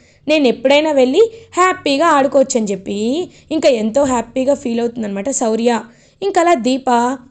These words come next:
"బాబు మీరు త్వరగా ఆఫీస్కి వెళ్ళండి, మిమ్మల్ని ఇలా చూస్తుంటే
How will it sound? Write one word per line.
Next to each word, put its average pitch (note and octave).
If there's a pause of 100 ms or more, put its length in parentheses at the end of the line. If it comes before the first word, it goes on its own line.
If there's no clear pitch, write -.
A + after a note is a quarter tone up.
(160)
"బాబు A#3 (420)
మీరు C#4
త్వరగా A3
ఆఫీస్కి B3+
వెళ్ళండి, A#3 (440)
మిమ్మల్ని A#3+
ఇలా A3 (120)
చూస్తుంటే A3+